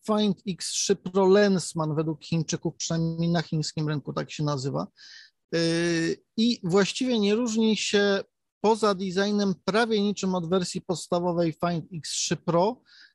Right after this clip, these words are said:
poza tym, że wymienili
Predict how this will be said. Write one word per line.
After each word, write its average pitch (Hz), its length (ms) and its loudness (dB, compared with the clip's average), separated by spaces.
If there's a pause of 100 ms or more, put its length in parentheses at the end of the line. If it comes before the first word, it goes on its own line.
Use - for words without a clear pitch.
(120)
poza 220 280 4
tym, 220 300 2
że 185 640 2 (140)
wymienili 180 1000 -2